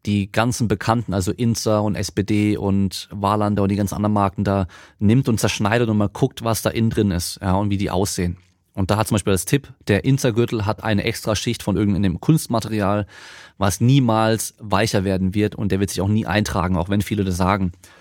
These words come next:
Und da ist halt ein komplett Echtledergürtel, der halt nur aus Leder besteht, deutlich besser, weil der einfach sich an die, an dich, an deinen Körper komplett anpasst und einfach mit der Zeit immer bequemer wird. Ich hab meinen jetzt auch schon ein paar Jahre und ich bin super zufrieden damit.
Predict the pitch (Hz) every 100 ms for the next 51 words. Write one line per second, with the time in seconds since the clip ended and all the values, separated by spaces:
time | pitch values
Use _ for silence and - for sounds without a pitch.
0 | - - 90 95 104 - 101 92 101 87
1 | - 107 92 110 - 123 - 117 107 101
2 | 113 113 98 95 113 113 113 - 101 98
3 | - 104 98 - - - _ _ _ 104
4 | 110 101 - 104 - 98 95 80 101 -
5 | 95 107 92 101 95 - 98 95 135 -
6 | - 104 98 95 107 104 98 98 - 110
7 | 113 104 - 98 90 101 101 95 - 104
8 | - _ _ 131 117 107 - 98 95 85
9 | - _ _ - - - - - - 113
10 | 113 110 120 - - 127 107 110 107 110
11 | 110 98 107 104 123 127 117 - 113 113
12 | 110 110 -